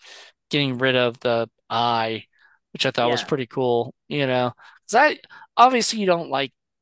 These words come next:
Speaker 1: Bag. You're not supposed to like Bag, you know, the whole time, you know. Um, but, uh, I, I, I do like that, like, Bag is, you know, a normal bag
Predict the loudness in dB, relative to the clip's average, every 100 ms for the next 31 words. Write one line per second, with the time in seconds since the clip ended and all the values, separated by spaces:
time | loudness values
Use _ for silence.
0 | -10 -6 -4 -6 -10 -10 -4 -4 -4 -4
1 | -6 -6 -8 -10 -6 -4 -4 -10 -14 -18
2 | -20 _ -10 -6 -6 -6 -4 -4 -6 -12
3 | -12 -16 _ _ -6 -2 0 -2 -6 _
4 | _ _ -6 -6 -6 -12 -18 _ _ -20
5 | -20 -20 _ _ -2 2 2 2 2 2
6 | 0 -4 _ _ -6 0 0 2 2 2
7 | 0 0 0 2 2 0 -4 -6 -6 -8
8 | -8 -16 _ _ _ -14 -2 0 0 0
9 | -2 -4 -6 -10 -18 _ _ _ _ _
10 | -4 -2 -2 -6 -10 _ _ _ -4 2
11 | 4 6 6 6 6 6 4 2 0 -6